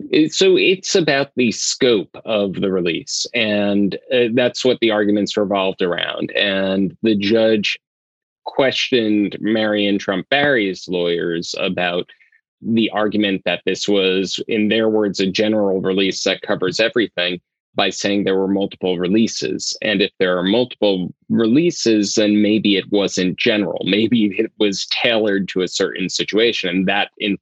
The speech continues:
fact, was the argument that Mary Trump was making. There's also the argument from the elder Trump's team, former President Trump, Marion Barry's Trump,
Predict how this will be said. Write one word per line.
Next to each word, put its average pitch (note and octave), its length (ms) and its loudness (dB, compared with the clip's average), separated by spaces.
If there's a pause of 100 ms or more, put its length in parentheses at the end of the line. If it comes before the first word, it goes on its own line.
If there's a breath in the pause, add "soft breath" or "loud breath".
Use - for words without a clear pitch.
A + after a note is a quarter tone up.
fact, A2+ 420 -2
was F#2+ 480 -2
the F#2+ 120 0
argument F2+ 560 -2
that E2+ 180 -2 (400 soft breath)
Mary F#2 360 -2
Trump F#2 500 -4
was E2+ 340 -2
making. F#2+ 600 -2 (380)
There's G2 340 0
also F#2+ 680 2 (280)
the G#2 160 -2
argument A2+ 680 0
from F2+ 540 -2 (380)
the A#2+ 400 4 (100)
elder B2 380 4
Trump's A#2 500 -2
team, C3+ 460 0 (260 loud breath)
former G#2+ 220 -2
President A#2 440 0
Trump, A2 480 0
Marion G2 320 0
Barry's A#2 360 2
Trump, A2 320 -2